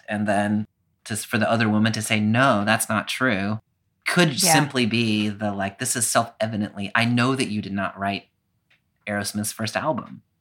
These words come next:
Speaker 1: And I don't know,
Speaker 2: Right.
Speaker 1: like, I don't want to explain to you the ways in which I
Speaker 2: I
Speaker 1: know
Speaker 2: know
Speaker 1: that.
Speaker 2: that.
Speaker 1: It's just
Speaker 2: Yeah.
Speaker 1: obviously not true.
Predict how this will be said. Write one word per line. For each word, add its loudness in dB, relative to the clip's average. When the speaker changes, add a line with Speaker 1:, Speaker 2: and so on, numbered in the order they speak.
Speaker 1:
And 2
I 8
don't 8
know, 8
Speaker 2:
Right. 8
Speaker 1:
like, 4
I 6
don't 2
want 0
to -2
explain -2
to -6
you 2
the -2
ways 0
in -8
which -10
I 0
Speaker 2:
I 4
Speaker 1:
know 6
Speaker 2:
know 6
Speaker 1:
that. 4
Speaker 2:
that. 2
Speaker 1:
It's 2
just -2
Speaker 2:
Yeah. 2
Speaker 1:
obviously 0
not -2
true. -8